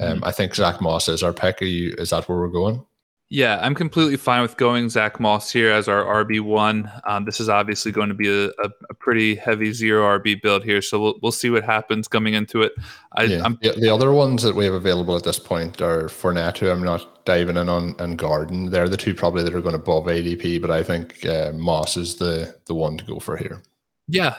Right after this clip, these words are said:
Speaker 2: yeah, I'm, I'm fine with getting Moss here. He, he's not, he's not quite a lock to make it back. We're definitely a little early on him here, but we wanna get a guy who we feel like is gonna be a starter, who we feel like
Speaker 1: Give
Speaker 2: is
Speaker 1: us
Speaker 2: gonna
Speaker 1: points,
Speaker 2: contribute.
Speaker 1: yeah.
Speaker 2: So I, I think that reaching here on Zach Moss because of our build is a,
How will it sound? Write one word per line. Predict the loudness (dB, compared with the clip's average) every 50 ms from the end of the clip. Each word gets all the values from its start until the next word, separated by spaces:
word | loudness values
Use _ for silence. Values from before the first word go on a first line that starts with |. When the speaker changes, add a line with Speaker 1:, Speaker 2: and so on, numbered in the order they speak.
| -4
Speaker 2:
yeah, | 0 0 2 2
I'm, | 0 -2 -4 -6 -6
I'm | -6 -4
fine | -2 0 2 2 2
with | 0 0
getting | 0 0 0 0 2
Moss | 2 0 0 0 -2 -2
here. | 0 0 2 2 2 0
He, | -2 -2 -6 -8 -8 -8
he's | -10 -6 -2 0
not, | 2 2 2 0 -2 -4 -10 _
he's | -8 -6 -2
not | -2 -2 -2 -4 -6
quite | -2 2 2 2 2 2
a | 2 0
lock | 2 2 0 0 -2 -4
to | -4
make | -4 -4 -4 -4
it | -2
back. | 0 0 0 0 -2
We're | -2 -2
definitely | 0 0 0 0 0 0
a | 2
little | 2 2 2
early | 2 2 2 2 2
on | 2 0 0
him | -2 -4
here, | -2 -2 -2 0
but | 0 -2
we | -2 0 0
wanna | 0 0 0
get | 2 2 2
a | 2 2
guy | 2 2 2 2 2
who | 0 -2 -4
we | -4 -4 -4
feel | -6 -2 0 2 4
like | 4 4 2 0 -2
is | -6 -4
gonna | -4 -4 -4
be | -2 -2 -2 -2
a | -2
starter, | -4 -2 0 2 2 2 2 0 0 -2 -4 -8 -20 -20 -20 -14 _
who | 0 0
we | 0
feel | 2 4 2
like | 2 4
Speaker 1:
Give | 2
Speaker 2:
is | 0
Speaker 1:
us | 0
Speaker 2:
gonna | 2 0 2
Speaker 1:
points, | 0 0 -2 0 2
Speaker 2:
contribute. | 2 2 2 2 2 0 0
Speaker 1:
yeah. | -2
Speaker 2:
So | -6 -6 0 2 2
I, | 2 2 0 -2 -2
I | -2
think | 0 0 0 0 2
that | 2 0 0 0 -4 -10 -12 -6
reaching | -4 -4 -2 -2 -4 -4
here | -2 0
on | 0 0 0
Zach | 0 0 0 0 -2 -2
Moss | 0 2 2 2 0 -2
because | -8 -10 -8 -6 -6 -2
of | 0 0
our | 0 0
build | 0 -2 -2 -2 -4
is | -6 -8
a, | -10